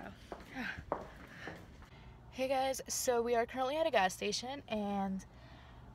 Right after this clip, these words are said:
I am editing right now. Do you guys see this? I am editing my brother's video.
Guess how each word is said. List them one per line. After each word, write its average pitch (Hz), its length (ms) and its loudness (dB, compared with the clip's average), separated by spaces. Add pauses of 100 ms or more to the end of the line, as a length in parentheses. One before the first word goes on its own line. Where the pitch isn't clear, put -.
(120)
I 233 120 8
am 247 360 2
editing 220 500 6 (140)
right 190 180 2
now. 185 300 2 (400)
Do 190 80 -6
you 190 40 -8
guys - 140 -12
see - 140 -10
this? - 320 -12
I 202 80 -2
am 208 200 -2
editing 240 440 -4
my 226 100 -2
brother's 226 320 -4
video. 202 400 -4